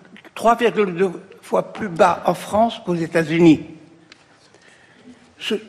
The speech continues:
je trouve ces chiffres impressionnants. Si tous les pays du monde étaient capables de réduire le nombre de tonnes de C O deux dans l'atmosphère, la situation pour le climat serait beaucoup plus favorable.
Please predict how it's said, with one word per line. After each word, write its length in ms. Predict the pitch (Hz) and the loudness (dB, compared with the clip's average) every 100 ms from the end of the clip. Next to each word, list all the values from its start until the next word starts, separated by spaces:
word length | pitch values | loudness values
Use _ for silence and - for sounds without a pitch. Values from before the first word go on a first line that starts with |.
| - | -8
je 120 | - | -6
trouve 280 | 185 240 240 | -2 -4 -4
ces 160 | 180 | -6
chiffres 340 | 151 - 226 160 | -6 -6 -6 -4
impressionnants. 640 | 147 - 175 233 220 190 | -2 -2 -2 0 0 0
Si 200 | - 196 | -2 -8
tous 140 | 170 233 | -8 -4
les 120 | 208 | -4
pays 200 | 208 202 | -4 -4
du 120 | 170 | -2
monde 200 | 185 196 | -2 0
étaient 220 | 160 165 | -2 -4
capables 600 | 156 160 - 180 160 143 | -6 -4 0 0 0 -6
de 120 | 151 156 | -12 -10
réduire 760 | 147 185 160 208 196 160 135 - - - _ - | -6 -6 -6 -6 -4 -4 -6 -20 -20 -20 _ -14
le 140 | 147 | -8
nombre 360 | 156 190 185 156 | -4 -2 -2 -8
de 120 | - | -14
tonnes 300 | - 202 180 | -2 0 2
de 120 | 160 | 0
C 180 | 156 - | -2 0
O 120 | 190 | 0
deux 140 | 175 170 | 0 -4
dans 100 | 147 | -6
l'atmosphère, 640 | 143 - 139 - 190 233 226 - - _ _ - | -10 -12 -16 -10 -8 -8 -12 -20 -20 _ _ -10
la 80 | 160 | -8
situation 640 | 190 - 175 170 220 208 | -8 -6 -6 -2 -2 -2
pour 180 | 160 151 | -4 -6
le 80 | 156 | -6
climat 420 | - 160 175 190 | -6 -6 -4 -4
serait 240 | - 160 | -6 -12
beaucoup 440 | 127 127 180 - 165 | -12 -10 -12 -12 -14
plus 160 | 175 | -12
favorable. 480 | - 147 147 104 | -8 -8 -8 -10